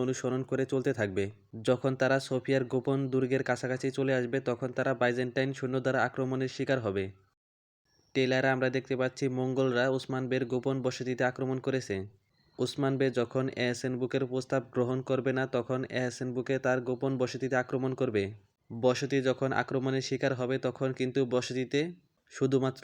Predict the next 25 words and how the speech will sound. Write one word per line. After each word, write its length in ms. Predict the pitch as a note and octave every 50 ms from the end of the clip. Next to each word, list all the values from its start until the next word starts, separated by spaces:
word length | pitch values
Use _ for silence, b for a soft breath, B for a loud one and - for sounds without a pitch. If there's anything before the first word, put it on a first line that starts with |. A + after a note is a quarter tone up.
| C3+ B2+
হলফিরা 460 | B2 B2+ B2+ C#3 C3+ - C3 B2+ C3+ C3
এবং 220 | B2+ B2 C3 C3 C3+ -
আয়শা 300 | G2+ A#2 A#2+ - - C3
হাতুন 220 | B2+ B2+ - C3+ B2+
থাকবে। 320 | - B2 A2 G2 F#2 G2+ G2 F#2+ - _ _ _ _ _ _ _ _ _ _ -
উসমান 420 | C3 B2+ - - C#3 C3+ C3 C3 B2+
বে, 140 | A#2 C3 B2+ C3 A#2
উরহান 380 | A#2 B2 B2 A#2 B2 B2 B2+ B2 A#2
বে, 120 | A#2+ B2 B2 -
আলাউদ্দিন 480 | A2 A#2+ A#2+ B2 B2 B2 A#2+ B2+ B2 B2+ A#2+
বে, 120 | B2+ B2+ B2+ A#2+
গুঞ্জা 360 | A2+ B2+ B2 B2+ A#2 B2+ A#2+
হাতুন, 300 | B2 A#2+ A2+ - B2+ B2+ B2
বালা 240 | A2+ A#2+ A#2 A#2+ B2
হাতুন, 340 | B2 B2 A#2+ - C3 B2+ B2 C3 C3+ C3+ - - _ _ _ _ _ _ -
চেরগুদাই 500 | - C#3+ C3+ C3 B2+ C3+ C3 C3 B2+ B2+ B2+
বে, 140 | A#2+ B2+ B2 B2
বোরান 340 | A2+ A#2 B2 B2 B2+ B2 B2+
আলপ 200 | B2 B2 B2+ -
এরা 200 | - - A#2 C3 B2+
সবাই 280 | - - B2 B2 B2+ B2+
কিন্তু 240 | - C3 B2+ C3+ C3+
বসতির 380 | A#2 B2+ A#2+ - C3 A#2 C3+ B2
বাহিরে 280 | A#2 A#2+ A#2+ B2 C3 B2+
থাকবে, 320 | - A#2 G#2 G2 G#2 G#2